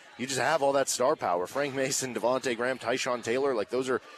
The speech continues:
three of the best four-year players and three of the best guards in K U basketball history. I, I think for me, like, the, the two M V P guys I'm kinda circling, like, Frank makes sense. He scored thirty-three last time we saw this. Uh, with Devontae and Svi, they have the ability to go off an event like this. Of course they do, and they're that good of three-point shooters.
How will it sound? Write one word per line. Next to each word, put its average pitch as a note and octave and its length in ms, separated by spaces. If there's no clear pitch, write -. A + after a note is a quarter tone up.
three C3 200
of C#3 40
the A#2+ 60
best B2 240
four-year B2+ 460
players A#2 500
and G#2 120
three B2 180
of B2 40
the A2 40
best A#2 240
guards A#2 420
in G#2+ 140
K A#2+ 140
U A2+ 100
basketball A2 340
history. A2 380
I, - 200
I D3+ 120
think G#3+ 220
for F3+ 140
me, D3 240
like, C3+ 220
the, B2 140
the B2 80
two E3 220
M D3+ 160
V C3+ 140
P A#2+ 200
guys C3 320
I'm A2+ 80
kinda A#2+ 240
circling, A#2+ 460
like, G#2 120
Frank D#3+ 340
makes C3 220
sense. A2 300
He G#2 60
scored C3 260
thirty-three A2+ 440
last G#2 260
time G2+ 100
we F#2+ 60
saw F#2+ 240
this. F#2 180
Uh, - 180
with E3 140
Devontae G3+ 480
and D#3+ 80
Svi, F#2 340
they C3+ 140
have D#3+ 160
the D3+ 80
ability B2+ 540
to - 120
go A2+ 240
off G#2+ 300
an G#2+ 80
event G2+ 320
like F#2+ 180
this. F2+ 220
Of - 80
course B2 220
they A2+ 120
do, G#2 160
and G2 80
they're G2 120
that G#2+ 200
good G#2 120
of G2 80
three-point G2 420
shooters. G#2 320